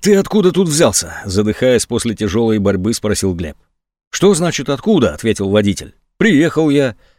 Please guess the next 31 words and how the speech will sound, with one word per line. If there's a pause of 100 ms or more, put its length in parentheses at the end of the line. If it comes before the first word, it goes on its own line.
Как
услышал
выстрелы,
так
развернулся
и
назад. (300)
Не
мог
же
я
там
стоять
и
ждать, (240)
чем
ваш
бой
закончится. (280)
Подъезжаю,
а
этот», — (260)
водитель
кивнул
на
лежавшего
немца, — (180)
«давай
в
меня
стрелять.